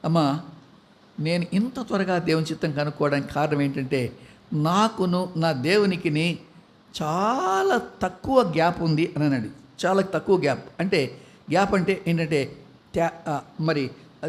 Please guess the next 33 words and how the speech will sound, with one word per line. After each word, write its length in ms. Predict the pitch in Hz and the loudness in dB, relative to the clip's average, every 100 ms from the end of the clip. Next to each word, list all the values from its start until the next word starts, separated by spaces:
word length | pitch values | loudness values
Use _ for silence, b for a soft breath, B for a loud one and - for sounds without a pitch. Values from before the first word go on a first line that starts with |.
| 151 | -2
తక్కువ 260 | 180 180 247 | -2 2 2
స్థలం 340 | - 160 151 | 2 0 0
ఉంది. 240 | 139 123 - | 0 -4 -6
ఎంత 140 | 180 | -4
తక్కువ 260 | 202 202 196 | -2 0 0
స్థలం 260 | 190 185 180 | 0 0 2
ఉంది 240 | 175 180 | 0 -2
అని 100 | 156 | -4
అంటే, 300 | 160 156 123 B B B - | -2 -2 -4 B B B -4
నా 160 | 156 | -2
కంటికి 640 | 170 - 185 202 220 220 | -2 -2 -2 0 -2 0
నా 200 | 196 180 | 0 0
కనురెప్పకు 760 | 175 - 170 196 185 - 170 180 | -2 0 2 2 0 0 -2 0
ఉన్నటువంటి 680 | 170 165 160 151 147 147 151 | 2 2 -2 0 -2 -2 -6
దూరం 420 | 117 147 190 160 | -4 -2 -2 -2
మాత్రమే 320 | 139 139 131 | -4 -2 -2
ఉందని. 240 | 123 98 - - - _ - - - | -2 -4 -14 -20 -20 _ -20 -18 0
కంటికి 500 | 196 214 240 233 233 | 2 2 0 -2 -4
కనురెప్పకు 840 | - 185 202 208 208 202 202 190 | 0 2 2 2 -2 -2 -4 -2
ఉన్నంత 420 | 190 185 175 180 | 0 2 2 0
దూరము 500 | 180 139 170 220 233 | -2 -2 -2 0 4
నాకు 320 | 208 160 196 214 | 4 4 2 0
నా 180 | 196 | 2
దేవునికి 440 | 143 151 160 156 151 | 2 2 2 0 -2
ఉంది. 220 | 120 107 - - _ _ | -6 -8 -14 -20 _ _
అందుకే 280 | 156 190 208 | -2 2 4
దేవుని 360 | 190 165 196 202 | 4 4 4 2
యొక్క 240 | 190 175 | -2 -4
చిత్తము 320 | - 175 208 | -4 -4 -2
నాకు 220 | 185 160 165 | 0 0 -2
ఇంత 180 | 156 | -6
త్వరగా 260 | 160 151 151 | -2 0 2
తెలిసింది. 400 | 135 120 - 113 | 0 -2 -6 -12